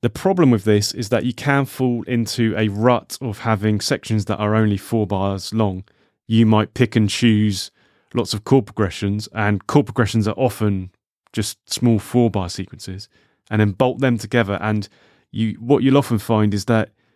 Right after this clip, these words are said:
you've got lots of parts that start on the one chord and end on the five or the four chord. And this can create a very, very predictable song.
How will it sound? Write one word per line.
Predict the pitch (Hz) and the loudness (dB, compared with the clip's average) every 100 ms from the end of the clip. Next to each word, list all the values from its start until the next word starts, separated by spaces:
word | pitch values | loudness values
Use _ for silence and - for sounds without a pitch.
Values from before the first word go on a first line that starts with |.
| _ | _
you've | - 104 | -8 0
got | 131 135 | 2 2
lots | 131 | 2
of | 135 | -2
parts | - 135 127 104 | -4 0 2 0
that | - 107 | -4 -6
start | - 123 117 | 0 2 2
on | 117 | 0
the | 110 | -2
one | 107 110 | 0 -2
chord | - 110 101 | -2 -2 0
and | 95 104 | 0 2
end | 107 104 | 2 2
on | 104 | 0
the | 101 | -2
five | - 107 104 95 | -2 0 0 -2
or | 101 | -4
the | 98 | -6
four | - 117 107 | -4 -2 -2
chord. | - 110 104 101 - _ _ _ | -4 -4 -4 -6 -12 _ _ _
And | - 135 | 0 4
this | 165 - | 4 2
can | - 139 127 123 - - _ _ | 0 0 0 -2 -6 -14 _ _
create | - - 139 123 | -10 0 0 2
a | |
very, | 113 135 127 127 123 120 - | 2 4 4 4 2 0 -4
very | 117 131 127 123 123 107 - _ _ _ - | -2 2 4 4 2 0 -8 _ _ _ -10
predictable | 127 107 156 - 131 107 95 | -8 0 0 0 -4 -4 -6
song. | - 117 92 | -4 -2 -4